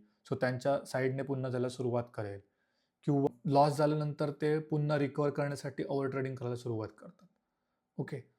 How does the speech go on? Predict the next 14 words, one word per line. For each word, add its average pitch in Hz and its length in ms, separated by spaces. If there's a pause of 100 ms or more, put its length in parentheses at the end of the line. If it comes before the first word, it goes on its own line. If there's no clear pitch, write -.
(260)
So 185 240
या 151 240
सगळ्या 165 280
गोष्टींपासून 160 640
आपल्याला 151 380
दूर 123 220
राहायचं 101 340
आहे. - 140 (760)
आता 143 140
मार्केटमध्ये 151 840
तुम्हाला 156 380 (120)
किती - 280
प्रॉफिट 160 540
होईल, 143 220